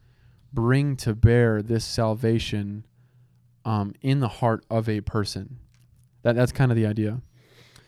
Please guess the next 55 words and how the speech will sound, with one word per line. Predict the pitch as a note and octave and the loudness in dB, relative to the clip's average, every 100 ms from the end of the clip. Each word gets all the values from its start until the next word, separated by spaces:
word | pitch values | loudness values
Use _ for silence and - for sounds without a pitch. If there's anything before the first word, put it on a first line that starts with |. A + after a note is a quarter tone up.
| _ _ _ | _ _ _
Now, | B2 A#2+ A2+ - _ _ _ _ _ _ _ _ _ - | 2 4 2 -4 _ _ _ _ _ _ _ _ _ -8
yeah, | - A2+ | 2 2
thank | G#2 C3+ C#3+ | 2 -2 -2
you | B2+ | -4
for | A#2 G#2+ G2 - _ _ | -2 -2 -4 -8 _ _
<clears throat> | - - - _ - | -12 -12 -12 _ -2
adding | A#2+ A#2+ | 2 2
that, | A2 | 0
James. | G#2+ A2 A2 | -2 -4 -2
I'm | B2 | 2
gonna | D3+ | 2
go | D3 C3 | 4 6
on, | B2+ B2+ | 6 4
and | A#2+ | 4
I | A#2+ | 4
think | B2+ E3+ | 4 2
we're, | D3+ A#2 | 2 2
we'll | B2 A#2+ | 2 2
begin | B2 C#3+ | 4 4
to | C3+ | 2
see | A2 B2 | 0 2
this | A2+ G#2 | 2 0
as | A2 | -6
we, | A2 G#2+ F2 | -2 -2 -2
as | A2 | -2
we | A2+ | -2
continue | A2 B2+ A#2 | -2 0 0
to | |
look. | G#2 | -2
So | - | -2
I'm | A2 C3 | 0 0
in | |
First | B2+ C3 A#2+ | 2 0 0
Corinthians | - A#2+ A2+ G#2+ G#2 | 0 0 0 -4 -4
now, | G#2 G#2 | -4 -4
which | A2 A2 | -4 -6
is | A2+ | -4
the | A#2 | -2
next | A#2+ - | -2 -2
book. | G#2+ G#2 - - _ _ _ - _ _ _ _ | -6 -6 -10 -20 _ _ _ -20 _ _ _ _
Um, | A2+ A2 G#2 G2+ | -2 0 0 0
and | A#2+ | 2
I | |
just, | D3 C3 - - | 4 2 -2 -12
I, | - B2 | -2 0
I | - | 2
wanna | B2 C#3+ D3+ | 4 6 4
show | - B2 | 4 2
that | A2+ | 2
this | A#2 A#2 | -2 -2
is | A2+ | -4
very | A2 A#2+ C3+ | 2 2 2
pervasive | - A2 A2+ A2+ A#2 A2 G2+ G#2 - | 0 -4 -2 -2 -2 -4 -6 -8 -10
in | A#2 G#2 | -10 -2
Paul's, | - A2 G#2+ G2+ - | 0 0 -2 -4 -10